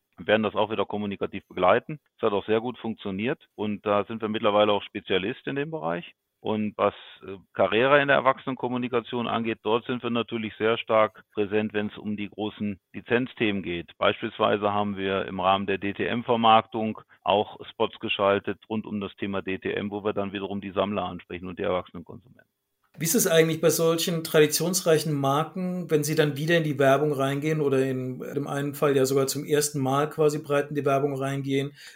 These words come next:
Speaker 2: Genügt es dann, die Produkte zu zeigen oder müssen sie tatsächlich dann der Öffentlichkeit nochmal die Marke erklären, wofür sie stehen?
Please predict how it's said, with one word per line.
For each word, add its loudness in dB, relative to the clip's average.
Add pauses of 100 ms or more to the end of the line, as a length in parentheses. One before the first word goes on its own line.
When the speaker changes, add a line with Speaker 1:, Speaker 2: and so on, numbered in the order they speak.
Speaker 2:
Genügt 0
es 2
dann, 2
die -6
Produkte 0
zu -6
zeigen 0 (180)
oder 6
müssen 0
sie -2
tatsächlich -2
dann 2
der 4
Öffentlichkeit -2
nochmal 2
die 0
Marke 2
erklären, 2
wofür 0
sie -2
stehen? -4